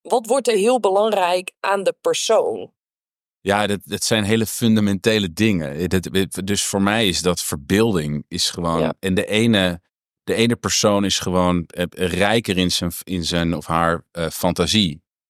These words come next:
Speaker 2: Of de ene persoon heeft een, heeft een sterker associatief vermogen of een raarder associatief vermogen. En dat zit, is iets fundamenteels, zeg maar. Dus ja, een klant die kan, eh, ook een foto uploaden en daar een beetje mee gaan, gaan, gaan rommelen.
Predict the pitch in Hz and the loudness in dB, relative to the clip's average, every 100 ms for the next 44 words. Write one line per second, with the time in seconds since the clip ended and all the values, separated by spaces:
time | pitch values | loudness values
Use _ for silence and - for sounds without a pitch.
0 | - 90 80 90 90 95 101 92 90 92 | -14 -10 0 2 2 2 0 0 0 2
1 | 90 87 82 87 85 - 85 82 - 90 | 2 2 2 0 0 -2 -2 -2 -4 -4
2 | - 87 82 - - 98 98 92 - - | -4 -4 -2 -2 2 2 2 2 0 0
3 | 95 - 90 - 87 87 87 95 101 - | -2 -2 -2 -4 -2 0 2 2 2 -2
4 | - - 71 73 73 - 113 90 73 - | -6 -6 -8 -8 -2 2 2 0 -2 -2
5 | - 78 - - 80 - 78 76 73 - | -4 -4 -6 -6 -8 -6 -4 -4 -4 -6
6 | - 78 76 - - 95 - - _ _ | -6 -4 -4 -2 0 0 -2 -6 _ _
7 | - - - - - - 107 98 85 80 | -8 -6 -4 -4 -4 0 2 4 2 0
8 | - 98 62 - - - 69 60 73 78 | 0 0 0 -4 -4 -6 -8 -8 -6 -6
9 | - _ _ - 82 95 92 82 - 90 | -8 _ _ -4 2 2 2 0 -2 0
10 | 90 87 80 - 80 78 73 73 _ _ | 2 0 -4 0 0 0 -2 -6 _ _
11 | _ - - 87 87 - 82 82 69 78 | _ -6 0 0 0 0 0 0 -2 0
12 | 78 78 80 78 78 78 78 80 - 80 | 2 2 2 2 2 0 0 0 0 -2
13 | 80 - 78 78 73 - 80 76 73 78 | -2 -2 -4 -4 -6 -8 -6 -4 -4 -4
14 | 76 80 90 92 95 123 | -2 2 4 4 2 0